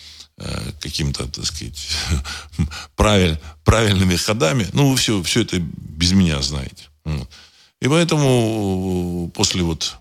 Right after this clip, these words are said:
м, э, выборов восьмого ноября, э, вероятность распада Америки очень высокая.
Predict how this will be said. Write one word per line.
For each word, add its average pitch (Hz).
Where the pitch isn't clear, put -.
м, -
э, -
выборов 85
восьмого 82
ноября, 104
э, -
вероятность 104
распада 87
Америки 90
очень 82
высокая. -